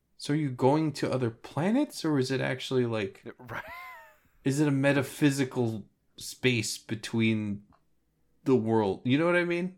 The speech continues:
Speaker 1: Like, there's something like
Speaker 2: Right.
Speaker 1: like, it's,
Speaker 2: Are
Speaker 1: it's
Speaker 2: you just dreaming and transporting your spirit, and, or are you, like, physically going somewhere? Like, even that
Speaker 1: Yeah,
Speaker 2: has
Speaker 1: like, are you
Speaker 2: questions.
Speaker 1: going through dimensions, or is it actually, like,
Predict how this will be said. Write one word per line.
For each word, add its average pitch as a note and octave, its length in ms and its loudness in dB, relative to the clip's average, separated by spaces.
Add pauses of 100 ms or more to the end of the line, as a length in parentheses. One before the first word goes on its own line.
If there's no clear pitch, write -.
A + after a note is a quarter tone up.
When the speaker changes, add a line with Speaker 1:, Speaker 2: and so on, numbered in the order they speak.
Speaker 1:
Like, B2 160 0
there's C3 180 2
something D3 360 0
like A#2 300 0
Speaker 2:
Right. F#2+ 300 0 (800)
Speaker 1:
like, C3 200 -2
it's, B2 200 -6
Speaker 2:
Are G#2+ 140 -10
Speaker 1:
it's A2 220 -2
Speaker 2:
you G#2 40 -12
just G#2 300 -16
dreaming A2+ 760 -8 (100)
and G#2 180 -10
transporting G#2 800 -8
your G2 140 -10
spirit, A#2 640 -8
and, F#2 280 -12 (320)
or G2+ 100 -4
are F#2+ 40 -4
you, F#2 160 -12
like, F2+ 180 -8
physically G#2 720 -10
going F#2+ 400 -8
somewhere? G#2+ 220 -14 (200)
Like, - 200 -10
even A#2+ 220 -6
that G#2 180 0
Speaker 1:
Yeah, C3+ 80 2
Speaker 2:
has - 140 -6
Speaker 1:
like, A#2+ 200 2
are C#3 40 2
you D3 120 4
Speaker 2:
questions. C3 60 -4
Speaker 1:
going D3 260 4
through A2+ 200 -2
dimensions, A3 600 2
or C3 200 2
is G#2 200 0
it F#2+ 80 -2
actually, G2+ 360 0
like, G2+ 260 -4